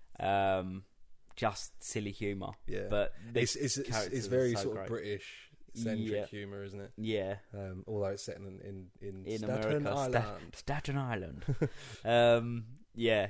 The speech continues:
Speaker 1: it's, it's amazing. Yeah,
Speaker 2: Yeah.
Speaker 1: definitely. If, if you haven't seen it yet, just, yeah,
Speaker 2: It's
Speaker 1: give it,
Speaker 2: kind,
Speaker 1: give the
Speaker 2: it's
Speaker 1: first couple of
Speaker 2: the
Speaker 1: episodes a
Speaker 2: only,
Speaker 1: go.
Speaker 2: the, the closest thing in terms of the humour I can put it to is the U S, uh, the, the U K Office. It's that
Speaker 1: Yeah,
Speaker 2: kind of, like, dry,
Speaker 1: it is dry. Yep.
Speaker 2: almost cringy
Speaker 1: Yeah,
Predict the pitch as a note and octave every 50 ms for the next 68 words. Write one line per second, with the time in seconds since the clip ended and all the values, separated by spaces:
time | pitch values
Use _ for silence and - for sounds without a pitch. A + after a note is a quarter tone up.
0 | - - B2 B2+ C3 C3 - - D3 D#3 C#3 C#3 C3 B2+ B2+ B2 G#2+ G#2 F#2+ -
1 | - - - - - - - - B2 B2 A2 F2+ G2 G2 G2 C3 - C3 B2+ A#2+
2 | A2+ A2 - G2 A#2+ A#2 C3+ C3 B2 - C#3+ C3+ B2 A#2+ A2+ A2 A#2+ G#2+ G2 F2
3 | F#2+ F#2+ C#2+ - - G#2+ G2+ - - _ _ - - - - A2 A2 G2 F#2 F#2
4 | - C#3+ D3+ C#3+ C3+ B2+ B2 D3+ D3+ C#3 C3 B2 - C3 A#2 A2 - A2+ - -
5 | A2+ F#2 G#2 G2+ G#2 - C#3+ C#3+ C#3 D3 E3 G#2 G#2 G#2 - - - - D3+ C#3+
6 | C#3+ - - D3+ C3 - - - D#3 D#3+ D3+ - - C3 - - C3+ B2 A#2+ A#2
7 | A2 - - A#2+ A2 A2+ A2 G#2 G#2 - - - B2 A#2 G#2+ G#2 G2 F#2+ F#2+ G2
8 | - - G2+ F#2+ - G2+ G2+ - - - F#2+ G2 G2 G2 - G2+ G2+ G2 G2 E2+
9 | - - - G2+ A2 G#2+ G#2 G#2 G#2 G#2 - - - A2 A2 G2 G#2 G#2+ G#2 G2
10 | - - - - - - - G#2+ G#2+ G#2+ G#2 - A2 G#2 A2 G#2+ - B2+ B2 -
11 | - - - _ - - - - - - - B2+ B2+ B2 A#2+ A#2+ A#2+ A#2 A2+ G#2+
12 | G#2 G2+ - A2+ A2 G#2+ G#2+ G#2 B2 B2+ B2 A#2 G#2 G2 - A#2+ A#2 A#2 A2 A2
13 | A2 G#2+ G#2 G2+ A2+ - - A#2 A2+ A#2 A2+ G#2+ - - A#2+ A#2 A#2 A2 A2 G#2
14 | G#2 G2 - - - - - A#2 G#2+ G#2 G2+ G2 F#2 G2 F#2+ F#2+ F#2 F#2 A#2+ B2
15 | B2 A#2 G#2+ G2+ G2 G2+